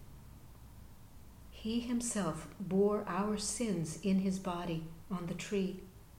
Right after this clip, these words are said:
that we might die to sin and live to righteousness. By his wounds you have been healed. For you were straying like sheep,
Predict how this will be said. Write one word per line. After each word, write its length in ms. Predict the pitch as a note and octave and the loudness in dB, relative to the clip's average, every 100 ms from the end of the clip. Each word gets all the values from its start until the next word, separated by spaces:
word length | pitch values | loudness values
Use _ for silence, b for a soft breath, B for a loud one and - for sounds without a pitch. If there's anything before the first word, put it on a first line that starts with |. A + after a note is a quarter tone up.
| B B B B B B B - | B B B B B B B 4
that 160 | G3 | 6
we 240 | G3 A3 B3 | 8 6 6
might 400 | A3 G#3 G#3 E3 | 6 4 2 4
die 380 | F#3+ F3 F#3 F#3 | 4 6 2 -2
to 120 | F#3+ | -2
sin 500 | - - F#3 E3 E3 - - - - - - - - | -2 2 2 2 -2 -6 -14 -18 -20 -20 -20 -14 -2
and 160 | F#3 F#3+ | 2 4
live 480 | G3 G3+ E3 - - - | 4 4 2 -2 -12 -12
to 120 | - F#3+ | -2 0
righteousness. 880 | F#3+ G3 - F#3 - F#3 - - - - - - - - - - - - - - - - - - - | 0 -2 -4 -6 -6 -6 -6 -8 -12 -18 -20 -20 -20 -20 -20 -20 -20 -20 -18 -18 -20 -20 -20 -4 2
By 180 | F3 | 4
his 380 | F3 - A#3 G#3+ | 2 2 4 4
wounds 600 | F3+ F3 D#3+ D3+ D3+ - - - - - - - - - - - | 2 2 2 0 -2 -6 -10 -14 -16 -18 -18 -16 -16 -18 -16 -4
you 220 | F3+ F#3+ | 4 4
have 180 | G3 F#3+ | 4 2
been 160 | E3+ D3+ | 0 -2
healed. 520 | - D#3+ D3+ D3+ - - - - - - - - - - - - - - - - - | 0 0 2 0 -4 -10 -16 -16 -16 -16 -18 -18 -16 -18 -18 -20 -18 -18 -16 -16 -8
For 160 | - G#3+ | 2 4
you 340 | G#3 A#3 B3 | 6 6 6
were 220 | B3 G3+ | 6 4
straying 680 | G3 - - G#3+ A3+ A#3+ G#3+ | 2 -2 4 4 6 4 4
like 220 | F#3+ F#3 | 4 2
sheep, 420 | - - A3 - | 0 -2 -4 -4